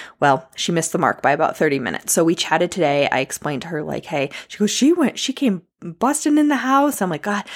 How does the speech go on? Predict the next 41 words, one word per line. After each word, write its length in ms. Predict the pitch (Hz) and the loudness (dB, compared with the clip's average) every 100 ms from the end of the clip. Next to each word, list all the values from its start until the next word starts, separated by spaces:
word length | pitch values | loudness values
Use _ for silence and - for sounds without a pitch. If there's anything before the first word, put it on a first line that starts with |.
| - | -10
She 120 | - | -2
goes, 160 | 196 185 | 0 2
"If 140 | 160 | 0
she 200 | - 233 | 0 2
was 160 | 240 190 | 2 2
a 60 | |
very 220 | 175 180 185 | 4 2 2
present 380 | - 180 180 | 0 0 0
landlord, 360 | 143 160 180 196 | 0 0 2 4
I 100 | 160 | 4
wouldn't 260 | 156 156 - | 2 0 -2
rent 220 | - - | -4 -2
from 160 | - | -6
her." 140 | 139 - | -4 -4
I 60 | |
said, 220 | 196 143 - | -4 -8 -6
"She's 360 | - 262 320 | 0 0 0
crazy. 760 | - - - 175 202 147 104 - - - - | -4 -8 0 2 2 0 -4 -8 -18 -8 -2
Like, 200 | 151 - | -2 -2
I'm 200 | 175 226 | -2 0
sorry, 340 | - 160 190 | 2 2 4
but 220 | 196 156 208 | 2 0 -2
you 80 | |
do 140 | 180 147 | -2 -2
not 360 | 139 156 156 | 0 2 2
act 240 | 147 143 - | 0 -2 -4
like 160 | 139 | -8
that. 220 | 156 - 175 | -4 -4 0
We 120 | 175 | 2
are 100 | 139 | 2
adults." 760 | 135 139 113 - - - - _ | 0 -2 -4 -6 -12 -12 -14 _
So 460 | - - 185 127 - _ _ - | -8 0 2 2 -2 _ _ -14
if 140 | 175 | 0
you're 120 | 226 | 2
a 40 | 226 | 4
landlord 400 | 180 160 160 196 | 2 2 0 0
or 80 | 165 | -2
if 120 | 175 | 0
you're 120 | 202 | 0
a 60 | 190 | 0
tenant, 400 | - 147 202 | -2 -2 -2